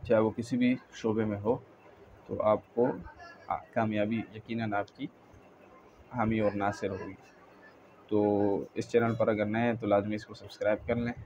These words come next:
और मेरे वास्ते दुआ कीजिएगा। इंशाल्लाह आप लोगों से होगी नेक्स्ट वीडियो में मुलाकात।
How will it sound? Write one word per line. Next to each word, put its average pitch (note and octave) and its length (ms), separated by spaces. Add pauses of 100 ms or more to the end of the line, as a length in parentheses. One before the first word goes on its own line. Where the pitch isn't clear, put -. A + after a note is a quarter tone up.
(180)
और G#2 180
मेरे G#2 220
वास्ते G2 360
दुआ G#2+ 220
कीजिएगा। G#2 520 (340)
इंशाल्लाह A2+ 340
आप - 100
लोगों G#2+ 140
से G#2 140
होगी G#2 240
नेक्स्ट A2 300
वीडियो A2 260
में G#2+ 120
मुलाकात। G2+ 440